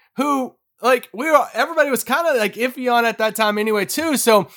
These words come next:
and then he goes to O K C and kinda revitalizes his career. And we've seen what he meant to that O K C team. And man, I mean,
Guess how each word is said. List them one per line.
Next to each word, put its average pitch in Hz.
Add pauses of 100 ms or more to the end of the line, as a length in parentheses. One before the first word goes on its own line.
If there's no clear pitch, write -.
(360)
and 220
then 285
he 277
goes 220
to 220
O 196
K 190
C 220
and 180
kinda 185
revitalizes 156
his 160
career. 151
And 135
we've 135
seen 190
what 165
he 156
meant 160
to 165
that 143
O 143
K 131
C 202
team. 180 (260)
And 156
man, 165
I 143
mean, 147